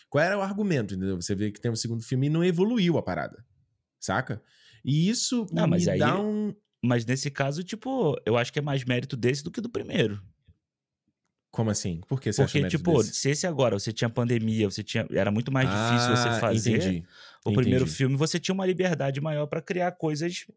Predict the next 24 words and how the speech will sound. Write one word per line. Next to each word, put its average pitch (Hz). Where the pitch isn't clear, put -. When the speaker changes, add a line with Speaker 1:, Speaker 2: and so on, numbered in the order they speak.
Speaker 2:
vamos 117
dizer -
Speaker 1:
Eu, 101
Speaker 2:
assim, 104
Speaker 1:
eu 123
acho 131
que 117
é, -
Speaker 2:
melhores. 120
Speaker 1:
eu, 120
eu 120
acho 131
que -
é 139
o 135
placar 127
de 131
zero 127
a 131
zero, 95
<laughs> -
Alexandre, 107
porque 131
também, 151